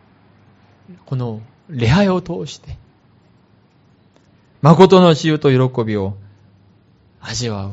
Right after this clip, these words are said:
ことができるように、主が一人一人を癒してくださる。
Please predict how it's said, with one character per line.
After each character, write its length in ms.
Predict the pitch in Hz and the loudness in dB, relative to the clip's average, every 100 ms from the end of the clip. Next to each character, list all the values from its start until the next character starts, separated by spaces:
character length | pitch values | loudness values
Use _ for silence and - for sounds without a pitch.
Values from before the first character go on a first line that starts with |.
| 104 | -14
こ 80 | 98 | -18
と 100 | 107 | -18
が 160 | 101 - | -20 -14
で 140 | 127 | -2
き 120 | 170 | 0
る 100 | 143 | 0
よ 140 | 113 101 | -2 -8
う 40 | |
に、 160 | 95 - _ _ _ | -14 -20 _ _ _
主 200 | - 202 | -6 -2
が 220 | 160 113 - _ _ _ _ | -2 -4 -8 _ _ _ _
一 200 | - 123 | -20 -16
人 100 | 107 | -16
一 160 | 101 95 | -14 -12
人 180 | 101 107 | -8 -2
を 260 | 131 135 - - _ _ | -2 -2 -12 -20 _ _
癒 260 | 123 156 170 | 0 4 4
し 120 | - | 2
て 120 | 156 | -2
く 100 | 139 | -2
だ 120 | 113 | -6
さ 160 | 110 | -12
る。 60 | 110 | -20